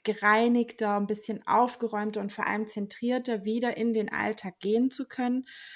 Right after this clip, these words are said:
was sich gleichzeitig aber dann miteinander bedingt. Also, je mehr Praxis ich habe, umso leichter fällt mir auch der Alltag, weil ich das, was ich, äh, in diesem geschützten Raum praktiziere, durch die Übung irgendwann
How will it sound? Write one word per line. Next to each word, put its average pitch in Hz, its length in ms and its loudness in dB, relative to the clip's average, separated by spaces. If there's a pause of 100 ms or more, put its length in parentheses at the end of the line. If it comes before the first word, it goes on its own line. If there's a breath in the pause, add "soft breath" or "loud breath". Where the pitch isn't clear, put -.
(120)
was 220 240 2
sich 214 180 -8
gleichzeitig 220 1000 2
aber 214 240 2
dann 220 500 2 (380)
miteinander 220 640 4
bedingt. 220 540 2
Also, 190 220 0
je 202 160 2
mehr 202 200 2
Praxis 220 500 -2
ich - 240 -8
habe, 214 460 0 (500 loud breath)
umso 226 360 6
leichter 220 440 0
fällt 226 320 0
mir 220 200 -2
auch 214 100 -4
der - 200 -4
Alltag, 247 400 -2
weil 190 200 -2
ich - 140 -12
das, 214 280 -2
was 208 220 -6
ich, 208 280 -10
äh, 202 300 -2
in 220 140 2
diesem 208 220 0
geschützten 208 500 -6
Raum 226 340 0
praktiziere, 233 960 -2 (480 loud breath)
durch 269 340 4
die 277 140 -2
Übung 262 640 0 (680 soft breath)
irgendwann 254 1120 4